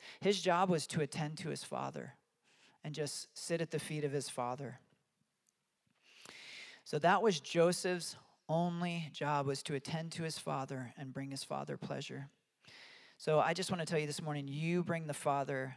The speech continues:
so much pleasure, and there's no work required in it. There's no heavy labor required. You bring him pleasure just simply by putting your faith in Jesus Christ. Just simply come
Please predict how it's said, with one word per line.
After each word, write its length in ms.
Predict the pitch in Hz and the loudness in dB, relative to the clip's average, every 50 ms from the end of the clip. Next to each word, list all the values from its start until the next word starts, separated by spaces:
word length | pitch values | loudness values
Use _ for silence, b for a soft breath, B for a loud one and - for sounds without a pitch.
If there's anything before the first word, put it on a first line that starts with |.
| - _ _ _ | -14 _ _ _
so 360 | - - - - - 147 151 | -14 -10 -8 -6 -4 -4 -4
much 300 | 143 135 135 - - - | -2 -4 -4 -6 -6 -6
pleasure, 480 | - 143 139 135 - - 135 139 139 131 _ _ _ _ _ _ _ _ _ _ _ _ _ _ _ _ _ _ - | -6 -6 -4 -4 -6 -6 -8 -10 -10 -12 _ _ _ _ _ _ _ _ _ _ _ _ _ _ _ _ _ _ -6
and 100 | 139 143 | -4 -2
there's 260 | 151 151 151 139 135 | 0 0 0 -2 -4
no 280 | 151 147 147 147 147 147 | -4 -2 0 2 2 2
work 420 | 143 139 135 131 131 131 - - - - - _ _ _ _ _ _ _ _ _ - | 2 0 0 0 -2 -4 -6 -10 -14 -14 -18 _ _ _ _ _ _ _ _ _ -12
required 460 | 139 143 - - 143 147 143 131 131 | -12 -10 -6 -6 -4 -4 -4 -6 -8
in 80 | 135 131 | -8 -10
it. 160 | 131 131 120 - - | -12 -12 -14 -12 -12
There's 200 | 147 147 143 - | -10 -10 -8 -6
no 220 | 151 151 151 151 | -4 -2 0 0
heavy 380 | 135 139 147 143 147 143 139 135 | 2 2 0 0 0 -2 -4 -2
labor 460 | 139 135 135 131 135 131 127 123 - _ _ _ - | -2 -2 -2 -2 -4 -4 -6 -6 -8 _ _ _ -14
required. 560 | 127 127 - - 143 139 139 131 131 131 123 | -12 -12 -6 -4 -4 -2 -2 -4 -6 -6 -8
You 140 | 131 147 156 | -8 -8 -6
bring 180 | 160 156 147 | -6 -6 -6
him 180 | 143 139 156 143 | -4 -6 -4 -4
pleasure 380 | 135 - 139 139 147 151 151 143 | -4 -2 -2 -4 -4 -6 -8 -10
just 260 | - - - - - | -10 -10 -10 -8 -6
simply 360 | - 160 156 - 156 151 143 139 - - | -6 -6 -6 -6 -6 -8 -8 -8 -12 -8
by 100 | - 143 | -6 -6
putting 300 | 139 - - 151 147 143 | -4 -4 -6 -6 -6 -6
your 100 | 143 143 | -8 -8
faith 380 | 139 - - 139 139 135 - - - _ b b b b b b b b | -8 -8 -6 -6 -6 -6 -10 -14 -20 _ b b b b b b b b
in 140 | 147 147 147 | -12 -10 -10
Jesus 420 | 131 143 135 135 135 135 139 - | -8 -8 -8 -8 -8 -8 -10 -12
Christ. 520 | - - 147 - - - - - - - - _ _ _ _ _ _ _ _ b b b b b b b b b b b b b b b b b b b b b b b b b b b b b b b | -10 -8 -8 -8 -8 -8 -10 -12 -14 -16 -18 _ _ _ _ _ _ _ _ b b b b b b b b b b b b b b b b b b b b b b b b b b b b b b b
Just 220 | - 160 156 - | -4 -4 -4 -2
simply 360 | - 180 170 156 - 156 - | -2 -4 -4 -2 -2 -2 -2
come 600 | - - - 170 170 175 175 180 185 185 185 190 | -2 -2 -2 -2 0 0 0 0 -2 -4 -8 -12